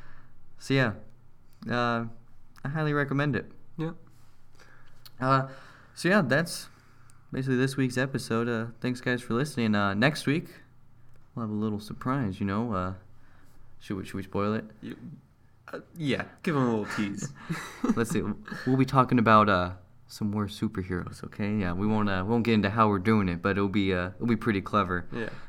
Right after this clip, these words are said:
Speaker 1: Yeah, so, uh, next, uh, next episode, we'll be, uh, talking about the worst superheroes in comic books.
Speaker 2: Yeah.
Speaker 1: Um, but yeah, uh, thanks, guys, for listening. Uh, if you guys have any other su-, you know, have any suggestions or, you know, just wanna email us or,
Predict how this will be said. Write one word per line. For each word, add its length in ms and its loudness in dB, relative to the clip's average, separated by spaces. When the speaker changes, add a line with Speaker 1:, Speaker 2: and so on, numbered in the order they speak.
Speaker 1:
Yeah, 200 2
so, 280 2
uh, 180 0
next, 440 -2
uh, 240 2
next 240 2
episode, 540 0
we'll 100 0
be, 180 2
uh, 140 0
talking 140 0
about 100 0
the 80 4
worst 300 2
superheroes 500 0
in 80 -4
comic 300 2
books. 420 4
Speaker 2:
Yeah. 180 -2
Speaker 1:
Um, 340 0
but 80 6
yeah, 200 10
uh, 260 4
thanks, 280 8
guys, 180 6
for 100 4
listening. 520 4
Uh, 220 6
if 60 -6
you 60 2
guys 340 6
have 140 6
any 120 10
other 140 12
su-, 300 6
you 60 4
know, 80 6
have 120 8
any 100 6
suggestions 580 4
or, 80 2
you 80 4
know, 140 2
just 160 -2
wanna 140 4
email 260 4
us 420 2
or, 240 2